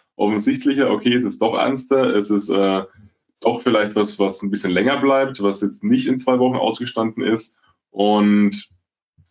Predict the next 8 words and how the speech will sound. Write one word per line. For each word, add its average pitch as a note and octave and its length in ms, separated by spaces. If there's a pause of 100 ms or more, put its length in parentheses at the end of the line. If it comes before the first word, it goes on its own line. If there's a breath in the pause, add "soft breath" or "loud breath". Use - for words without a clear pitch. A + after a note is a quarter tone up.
(120)
das A2 160
führt C3 160
zum G#2 120
einen A#2 260
dazu, D3 400
dass G#2+ 200
man, G2+ 640
ähm, F2 220